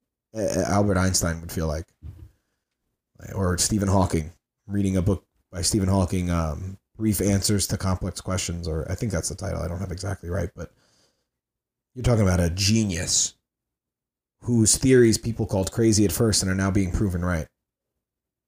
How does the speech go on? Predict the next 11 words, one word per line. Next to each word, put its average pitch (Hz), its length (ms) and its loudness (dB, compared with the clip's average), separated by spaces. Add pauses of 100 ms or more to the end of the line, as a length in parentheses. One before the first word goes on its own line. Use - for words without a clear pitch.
(180)
Right? 92 260 -4
His 92 160 -2
theories 107 340 4
about 92 320 0
black 95 240 0
holes 95 420 2
and 85 200 -4 (720)
time 92 500 2
and, 85 240 -2
and 87 200 -4
the, 69 280 -4